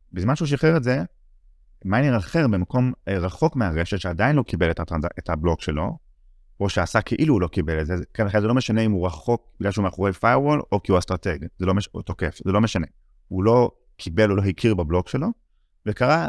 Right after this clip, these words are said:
בלוק מספר שבע מאות חילופי. עכשיו,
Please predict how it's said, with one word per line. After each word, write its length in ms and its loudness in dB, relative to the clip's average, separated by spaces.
בלוק 280 0
מספר 380 2
שבע 220 2
מאות 200 0
חילופי. 420 -4
עכשיו, 440 0